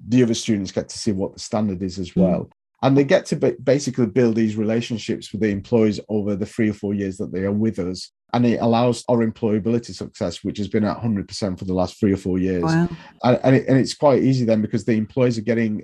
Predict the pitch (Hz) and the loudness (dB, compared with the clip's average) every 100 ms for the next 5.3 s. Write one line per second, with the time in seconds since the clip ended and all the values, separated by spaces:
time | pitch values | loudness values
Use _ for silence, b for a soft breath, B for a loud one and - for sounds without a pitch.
0 | - 113 123 127 113 92 110 117 - 90 | -8 -4 -4 -2 -4 -2 0 0 -2 -4
1 | 85 - - 98 101 87 120 113 120 117 | -6 -8 -8 0 2 4 2 4 2 0
2 | 107 120 - 104 - 107 101 - _ _ | -2 -4 -6 -8 -2 0 0 -6 _ _
3 | 110 127 117 - 117 107 98 - 101 113 | 0 0 -2 -4 0 0 -2 -6 -8 -4
4 | 120 117 107 101 104 104 127 110 - 95 | -4 -2 -2 -2 -2 -4 -2 -2 -2 -4
5 | 95 113 | -2 -4